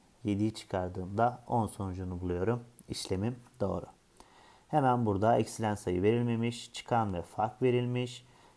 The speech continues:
Çıkan ile farkı topladığımda bulduğum sonuç on dokuz oluyor. Bu da bana eksilen sayıyı vermiş oluyor.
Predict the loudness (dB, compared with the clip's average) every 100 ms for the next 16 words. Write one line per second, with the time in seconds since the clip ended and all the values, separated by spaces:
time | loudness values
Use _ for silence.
0 | -16 -6 2 4 4 0 0 0 -2 -4
1 | -4 -2 -2 0 0 0 0 0 0 0
2 | -4 -20 -20 _ 2 4 4 0 -2 -8
3 | -10 -12 -16 -6 -2 0 0 -2 0 0
4 | 2 2 2 -2 -12 _ _ _ 2 4
5 | 4 2 2 0 -4 -8 -6 -4 -4 -4
6 | -4 -4 0 0 2 0 0 -2 -4 -2
7 | 0 2 0